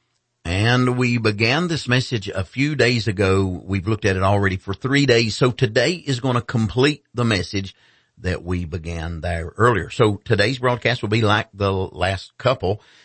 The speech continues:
in that we'll back it up a little bit, pick up from some of the information that we ended up with last week, and then continue on to the new information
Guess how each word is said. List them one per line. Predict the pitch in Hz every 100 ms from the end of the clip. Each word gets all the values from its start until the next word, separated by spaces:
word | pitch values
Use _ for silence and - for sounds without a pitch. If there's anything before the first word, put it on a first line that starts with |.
| _ -
in | 110 98
that | 73
we'll | 95 95
back | 82 95 -
it | 120
up | 127
a |
little | 120 117
bit, | 120 - -
pick | 107
up | 107 104 _
from | 92 92 90
some | 98 95
of |
the | 92
information | 95 98 98 - 95
that | 78
we | 82 -
ended | 127 135 117
up | 117
with | 113 107
last | 90 92 85
week, | 85 85 _ _ _ _ -
and | 92
then | 90 85
continue | 85 85 92 87
on | 87 85
to | 95 87
the | 80
new | 90 127 104
information | 87 87 85 - 82 87